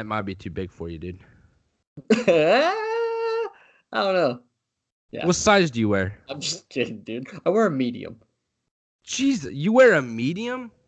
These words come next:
Speaker 2: Yeah.
Speaker 1: Yikes, bro. I remember when I was in fifth grade.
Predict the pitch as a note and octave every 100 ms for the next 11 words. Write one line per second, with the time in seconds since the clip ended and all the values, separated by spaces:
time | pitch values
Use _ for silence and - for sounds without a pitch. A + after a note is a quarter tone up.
0 | _ - A3 B3 A2+ - _ _ _ _
1 | _ _ _ _ _ _ _ _ _ C#3+
2 | D#3 F#2 - F#2 A#2 B2 A2 C3 D3 A#2+
3 | D3 A#2+ F2+ - F2+ - F#2